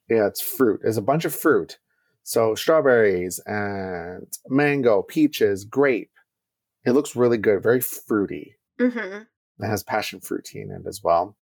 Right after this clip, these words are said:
Speaker 1: Ibaraki. So now we're in the Kanto region. Kanto's, like,
Speaker 2: <gasps>
Speaker 1: kind of where we are. Ibaraki, this is the one that I tried.
Speaker 2: It looks so good.
Speaker 1: Creamy melon frappuccino. Even though Ibaraki is famous for natto, apparently.
Speaker 2: Yes, it is.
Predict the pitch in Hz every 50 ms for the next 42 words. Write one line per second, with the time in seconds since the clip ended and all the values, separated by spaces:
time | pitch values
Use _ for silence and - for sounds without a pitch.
0 | _ _ - 131 131 123 127 120 117 131 147 - - 185 185 202 220 208 202 _
1 | _ - - 120 113 113 117 117 120 123 117 113 107 - - 127 123 127 117 120
2 | 107 101 92 90 87 90 87 - 95 98 113 123 131 123 - - - 104 98 98
3 | 98 92 95 92 90 - - - - 98 98 92 90 98 95 92 90 95 95 92
4 | 90 82 82 85 98 117 123 _ _ - - 143 131 123 131 123 123 123 - 127
5 | 127 131 - - 127 117 113 101 98 92 92 101 - - - 92 90 95 110 127
6 | 135 _ _ _ _ _ _ _ _ _ _ - 226 233 233 - - - 214 202
7 | 190 180 185 185 180 180 180 190 190 202 _ _ _ _ _ - - - 160 165
8 | 170 165 151 143 135 139 143 139 123 113 107 101 - _ _ - - - - 123
9 | 117 - 104 - - 123 110 95 78 - - - _ _ _ _ _ _ _ _
10 | - - 131 123 131 131 127 - - - 127 123 127 120 117 120 120 - - 123
11 | 110 - - 190 - _ _ _ _ _ - - 110 117 120 117 - - - 101
12 | 95 95 90 104 - - 151 156 151 147 143 143 160 175 180 185 214 233 _ _
13 | _ _ _ _ _ _ 277 214 226 208 - - - - 202 196 180 190 180 170
14 | - -